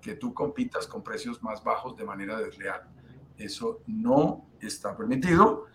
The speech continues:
y te podrían jalar las orejas desde la administración de la propiedad, eh, aunque tú no hagas parte del programa. Aquí el juego no es guerra de precios. En la guerra de precios todos perdemos. No se debe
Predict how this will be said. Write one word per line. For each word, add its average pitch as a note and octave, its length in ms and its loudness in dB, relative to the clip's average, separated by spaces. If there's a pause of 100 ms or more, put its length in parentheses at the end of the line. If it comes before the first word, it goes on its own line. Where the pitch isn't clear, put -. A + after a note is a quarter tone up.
(320)
y A2+ 80 -6
te A2+ 160 -6
podrían A#2+ 500 6
jalar A2 320 8
las G3 160 8
orejas E3 600 8 (160)
desde G#2+ 260 -8
la G#2 100 -2
administración A2 1040 -2
de B2+ 100 2
la D3 140 6
propiedad, C#3+ 580 6 (580)
eh, G#2+ 540 -4 (240)
aunque F3 1000 10
tú C#3 180 8
no C3 120 10
hagas B2 220 8
parte A2 340 2
del G#2 120 0
programa. F#2+ 440 -8 (240)
Aquí - 220 2
el F#3+ 60 8
juego G#3 280 12
no D#3 180 12
es E3 140 4
guerra D#3+ 260 8
de D3 100 6
precios. C3 560 -4
En A#2 140 -2
la A2+ 100 4
guerra F3 220 12
de G3 60 10
precios D3+ 340 6
todos E3 220 8
perdemos. - 580 2 (420)
No C3+ 280 8
se D3+ 240 4
debe C#3+ 540 4